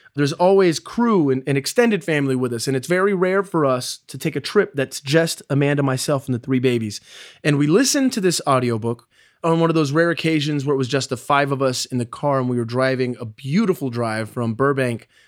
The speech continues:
up to Lake Arrowhead. And I remember as the book was coming to its final moment there, the most emotional climax of the book,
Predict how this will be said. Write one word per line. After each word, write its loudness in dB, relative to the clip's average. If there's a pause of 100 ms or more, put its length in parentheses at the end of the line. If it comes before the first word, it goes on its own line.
(160)
up -2
to -6
Lake -4
Arrowhead. 0
And -6
I -4
remember -4
as -8 (340)
the -2
book 0
was -2
coming -2
to -6
its -8
final -2
moment 2
there, 0
the -4
most -4
emotional -2
climax -6
of -12
the -8
book, 0